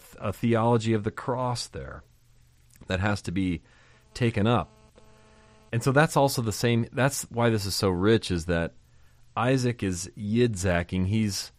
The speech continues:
living out the life of faith with his wife, and that involves both law and gospel, both cross and blessing, or the blessings that our Lord can make from a cross, and so on.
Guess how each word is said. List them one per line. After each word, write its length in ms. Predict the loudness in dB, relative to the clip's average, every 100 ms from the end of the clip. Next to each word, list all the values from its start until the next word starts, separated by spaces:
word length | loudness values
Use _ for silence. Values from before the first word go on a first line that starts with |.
| _ _ _ _ 2
living 320 | 4 6 4
out 140 | 4
the 80 | 4
life 320 | 6 6 4
of 80 | -4
faith 400 | -2 0 0 0
with 160 | -2 0
his 240 | -2 -2
wife, 720 | 0 0 0 -6 -10 -16 -20 _ -20 -20 -20 -20 _ _ _ _ _ _ _ _
and 560 | 0 4 6 4 2 -2 -4
that 260 | 4 6 6
involves 480 | 4 6 6 4
both 560 | 2 4 6 4 0 -18 -20 _ _ _ _
law 300 | -2 0 2
and 160 | 4 4
gospel, 540 | 4 2 0 0 0
both 480 | 4 4 4 0 -10
cross 580 | -4 0 2 2 0 -2
and 320 | 0 0 -2 -6 _ -10
blessing, 680 | -6 -2 -2 -2 -2 -2 0
or 120 | -2
the 100 | -6
blessings 600 | -4 -2 -2 0 -2 0
that 180 | -2 -2 -6 -20 -20 -20 -20 -20 -20 -8
our 120 | -4
Lord 260 | -2 -2 -2
can 180 | -2 0
make 180 | -2
from 320 | -4 -4 -2 -2
a 40 |
cross, 600 | -4 -2 0 0 -4 -6
and 100 | -8
so 260 | -6 -4 -2
on. 300 | -2 -4